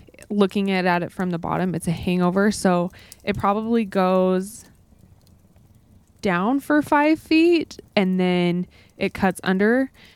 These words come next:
and you're then free rappelling, which means your legs aren't against the wall. So that was something, like I said, every rappel had its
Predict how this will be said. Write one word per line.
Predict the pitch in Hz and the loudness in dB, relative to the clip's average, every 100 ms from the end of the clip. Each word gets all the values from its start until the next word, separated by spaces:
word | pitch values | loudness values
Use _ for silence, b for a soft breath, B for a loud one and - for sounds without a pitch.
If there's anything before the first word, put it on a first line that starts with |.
| B - | B -2
and | 180 175 | 0 0
you're | 175 | 0
then | 165 156 151 160 | 0 -4 -4 -8
free | - 170 | -6 -2
rappelling, | 170 202 233 220 226 | 0 0 0 0 0
which | 202 175 | -2 -2
means | 180 165 | -2 0
your | 165 160 | 2 2
legs | 151 143 - - | 0 -6 -8 -8
aren't | 165 - | -6 -4
against | 208 214 - | -6 -4 0
the | |
wall. | 240 254 277 285 B B | 2 4 4 0 B B
So | - 202 | -16 -4
that | 208 214 | -2 0
was | 254 | -2
something, | - 220 208 208 208 | -4 -8 -6 -6 -4
like | 185 180 | -4 -4
I | |
said, | 180 170 - | -4 -2 -2
every | 170 175 170 | -2 0 0
rappel | 170 165 185 | -2 -2 -2
had | 170 156 | -2 -4
its | 160 151 - | -4 -6 -12